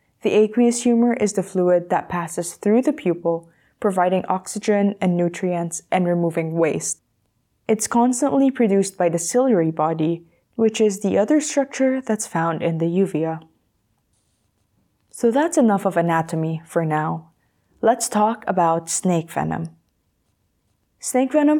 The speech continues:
has many different components, and some of these components are proteolytic enzymes. Proteolytic enzymes are just enzymes which degrade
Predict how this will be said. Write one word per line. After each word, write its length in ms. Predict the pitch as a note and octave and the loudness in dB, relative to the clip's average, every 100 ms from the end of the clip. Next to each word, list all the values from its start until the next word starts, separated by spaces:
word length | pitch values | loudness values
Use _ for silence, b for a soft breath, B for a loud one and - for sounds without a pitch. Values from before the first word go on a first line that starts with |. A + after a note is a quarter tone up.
| - | 0
has 300 | C4+ C4+ - | -2 -2 2
many 460 | F#3+ F#3 F3+ E3+ E3 | 4 4 4 2 0
different 360 | E3 - - | 0 -2 -4
components, 760 | E3+ E3 F3 E3+ E3 E3+ - - _ _ _ _ _ - | -4 -4 -4 -2 -2 -4 -6 -10 _ _ _ _ _ 0
and 160 | G#3 | 0
some 220 | G3+ B3+ C4+ | 2 2 4
of 140 | B3 | 4
these 180 | A#3+ A#3+ | 2 2
components 720 | A3+ G#3+ F#3 E3+ D#3+ D#3+ - - | 0 2 0 0 0 -2 -4 -4
are 120 | F3+ | -4
proteolytic 760 | - F3 E3 D#3+ D#3 D3+ D3 | 0 -2 0 0 2 0 -2
enzymes. 800 | - E3+ D#3+ C#3+ D3 - - - - _ _ _ _ _ _ _ - | -2 -2 -2 -2 -2 -4 -6 -10 -14 _ _ _ _ _ _ _ -2
Proteolytic 540 | G3+ G3 F#3 F3+ - | 0 2 2 2 0
enzymes 640 | G#3+ A#3 A#3+ A#3+ A#3+ A3+ - | 2 2 2 2 2 0 0
are 240 | F#3+ F3+ - | 0 -2 -2
just 320 | G#3+ G3+ - | -4 -4 -2
enzymes 600 | G#3+ G#3+ A3 A#3+ A#3+ B3 - | 0 2 2 2 2 0 0
which 280 | F#3+ F#3+ | -2 0
degrade 420 | F3+ F3 F3 E3 | -4 2 2 2